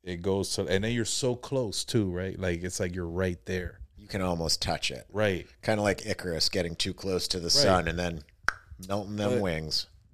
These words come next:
Speaker 1: that's the other thing, though, man, is that, like, not having,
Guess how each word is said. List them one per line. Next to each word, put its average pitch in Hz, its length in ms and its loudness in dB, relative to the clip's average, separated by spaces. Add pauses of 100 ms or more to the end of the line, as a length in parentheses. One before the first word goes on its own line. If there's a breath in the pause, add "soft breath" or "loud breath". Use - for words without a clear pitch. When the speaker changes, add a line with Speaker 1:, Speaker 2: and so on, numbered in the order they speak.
(100)
Speaker 1:
that's - 240 2
the 165 140 6
other 143 160 6
thing, 135 300 -8
though, 107 140 -2
man, 110 220 0
is 98 160 -4
that, 98 200 -4
like, 101 280 -6 (840)
not 107 400 0
having, 98 720 0